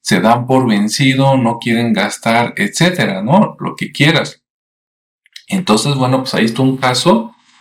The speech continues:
de negligencia en los más altos niveles, digamos, de, de salud, ¿no?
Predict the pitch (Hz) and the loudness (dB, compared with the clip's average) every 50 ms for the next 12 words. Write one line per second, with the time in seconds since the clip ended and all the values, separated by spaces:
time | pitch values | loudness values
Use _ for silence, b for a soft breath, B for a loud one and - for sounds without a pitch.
0 | b b b - 90 92 95 92 98 98 98 101 101 95 92 87 95 90 90 - | b b b -6 -2 0 0 2 2 2 2 4 4 2 2 0 -2 -2 -2 0
1 | 110 113 117 120 - 156 151 151 156 151 147 - 104 98 95 95 98 95 98 98 | 0 2 2 2 2 2 4 4 2 0 0 -2 -4 -4 -4 -4 -4 -4 -4 -2
2 | 98 104 110 113 127 123 - 143 127 131 131 131 143 139 135 135 113 101 98 104 | 0 0 2 2 0 0 0 0 0 0 0 -2 -4 -2 0 0 0 2 2 2
3 | 107 123 143 160 156 - - b b b b b b b - - - 95 107 113 | 2 2 2 0 0 -2 -6 b b b b b b b -4 -4 0 0 0 0
4 | 117 131 139 135 120 113 107 95 92 87 82 - 85 85 92 90 87 - - 85 | 2 2 0 0 0 0 0 0 0 0 -4 -6 -8 -6 -6 -4 -4 -2 -2 -2
5 | 87 95 113 151 180 - - - - 90 85 - 202 269 - - | 0 2 4 4 4 4 2 -2 -4 -4 0 0 0 0 0 -6